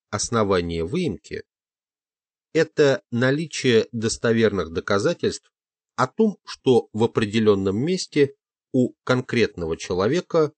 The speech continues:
хранится предмет или документ,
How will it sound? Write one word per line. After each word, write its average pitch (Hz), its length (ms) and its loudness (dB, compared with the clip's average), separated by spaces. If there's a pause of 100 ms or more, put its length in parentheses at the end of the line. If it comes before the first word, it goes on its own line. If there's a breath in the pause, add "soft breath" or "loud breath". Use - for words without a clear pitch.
(520)
хранится 175 760 -2
предмет 135 640 -2 (140)
или 143 360 0
документ, 123 600 -2